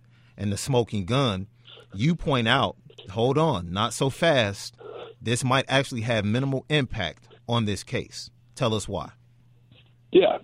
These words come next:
Speaker 2: and I don't know about minimal impact, but I think less impact than, uh, you know, maybe the media is making out to be, or whether people, when you first hear that fact, make it out to be. And I think there's a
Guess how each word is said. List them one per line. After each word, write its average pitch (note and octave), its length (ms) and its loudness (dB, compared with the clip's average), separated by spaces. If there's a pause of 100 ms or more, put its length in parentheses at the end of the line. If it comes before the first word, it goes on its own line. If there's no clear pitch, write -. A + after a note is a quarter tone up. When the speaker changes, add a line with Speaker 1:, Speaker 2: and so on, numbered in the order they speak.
Speaker 2:
and G3+ 100 10
I A3+ 40 8
don't A#3 80 8
know G#3 80 8
about D#3+ 160 6
minimal D3+ 340 8
impact, B2+ 320 0
but D3+ 80 8
I D#3 60 8
think F#3+ 260 4
less E3 320 4
impact D#3 400 0
than, B2+ 240 -2 (560)
uh, A2+ 240 4 (120)
you C3 100 -4
know, A2+ 120 0
maybe C3+ 440 6
the A#2+ 100 2
media D3 300 10
is C#3 80 0
making C3+ 260 8
out B2+ 140 4
to - 80 -4
be, C#3 160 8
or C3 80 8
whether C3 260 6 (480)
people, F3+ 280 6
when D#3+ 80 8
you D3 80 4 (100)
first F#3 240 6
hear F#3+ 180 4
that D3 240 4
fact, D3 380 2 (760)
make D3 200 6
it C#3+ 80 4
out B2+ 140 2
to C3 100 -6
be. A#2+ 160 2
And D3+ 160 6
I E3 40 6
think G3+ 160 4
there's F3 140 6
a D#3 80 2